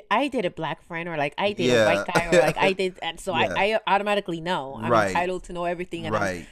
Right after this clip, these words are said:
Speaker 1: I'm, um, I'm an ally from the get-go
Speaker 2: <laughs>
Speaker 1: because I'm dating somebody.
Speaker 2: Yeah. No, no, no.
Speaker 1: No, it's
Speaker 2: We,
Speaker 1: not like that.
Speaker 2: we, seriously, we really are genuine people. Like, we, we love the gay community.
Speaker 1: But it's not just gay community. Remember, it's a,
Speaker 2: Yeah.
Speaker 1: a, um, L G B T Q I A.
Speaker 2: L G, yes, yes.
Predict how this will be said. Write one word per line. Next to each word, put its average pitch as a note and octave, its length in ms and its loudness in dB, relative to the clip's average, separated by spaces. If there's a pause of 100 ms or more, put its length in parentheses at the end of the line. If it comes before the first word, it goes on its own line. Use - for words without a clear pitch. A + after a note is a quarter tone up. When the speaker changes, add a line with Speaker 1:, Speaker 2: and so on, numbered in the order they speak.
Speaker 1:
I'm, E3 240 -6
um, - 40 -14
I'm F#3 140 -2
an F#3 80 -2
ally F#3 460 2
from E3+ 180 -8
the C#3+ 80 2
get-go F3+ 360 2
Speaker 2:
<laughs> - 0 -
Speaker 1:
because D3 260 0
I'm D3+ 180 -6
dating F#3 360 -2
somebody. E3 400 -2
Speaker 2:
Yeah. G2 500 -2
No, B2 180 4
no, A#2+ 80 2
no. A#2 140 4
Speaker 1:
No, - 60 2
it's G#2 100 -8
Speaker 2:
We, B2 80 -2
Speaker 1:
not C3+ 100 0
like C3 160 -4
that. B2+ 160 -4
Speaker 2:
we, A#2 400 -8
seriously, G2+ 560 -4
we G#2+ 260 -4
really A2 600 -2
are G2 240 -4
genuine G#2+ 480 -6
people. G2+ 300 -8
Like, F#2 240 -6
we, G#2 400 -8 (260)
we A2+ 160 -8
love G#2+ 300 0
the G2+ 80 -8
gay G2+ 160 -6
community. G2+ 580 -6
Speaker 1:
But G3+ 80 -4
it's A3 140 -6
not A#3+ 120 -4
just A#3+ 160 -10
gay G#3+ 140 -2
community. G3 380 -8
Remember, E3+ 220 -8
it's F3+ 260 -8
a, F3 120 -6
Speaker 2:
Yeah. C#3 440 -2
Speaker 1:
a, F3 280 -6
um, D3+ 380 -6 (320)
L F#3 160 -2
G F3+ 160 -8
B F3+ 100 -8
T F3 160 -16
Q E3 220 -10
I - 60 0
A. - 20 2
Speaker 2:
L B2 80 2
G, A#2+ 180 -8
yes, A2+ 600 0
yes. A2 420 -4